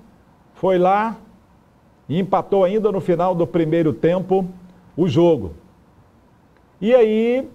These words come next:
o R T vira o jogo no finalzinho com um homem a menos, rapaz. Cruzamento na área, a zaga ficou olhando a bola, esqueceu o jogador que via de trás e ele foi lá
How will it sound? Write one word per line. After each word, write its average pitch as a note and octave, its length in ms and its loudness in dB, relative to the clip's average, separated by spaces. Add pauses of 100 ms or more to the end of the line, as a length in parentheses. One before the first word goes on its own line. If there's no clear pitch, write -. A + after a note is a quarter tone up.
(300)
o A#3 220 -2
R F#3 180 -2
T F#3+ 260 -2
vira D#3 480 -2
o D#3 80 0
jogo F3 300 0
no E3 80 -2
finalzinho D#3 480 -2
com A3 220 0
um F#3+ 120 -2
homem A3+ 240 0
a G3 120 -2
menos, D#3 480 -4
rapaz. - 440 -14 (440)
Cruzamento F#3 580 -2
na B3 80 -2
área, A#3 460 -4 (680)
a F#3+ 140 0
zaga A3 340 0
ficou A3+ 320 0
olhando A3 360 2
a G#3+ 80 2
bola, G#3+ 420 2
esqueceu G3 460 -2
o - 20 -2
jogador F#3 380 0
que F#3+ 120 -4
via F3+ 240 0
de G#3 140 -4
trás G#3+ 640 -2 (520)
e G3 140 -2
ele E3+ 180 0
foi G3+ 220 0
lá F3 320 0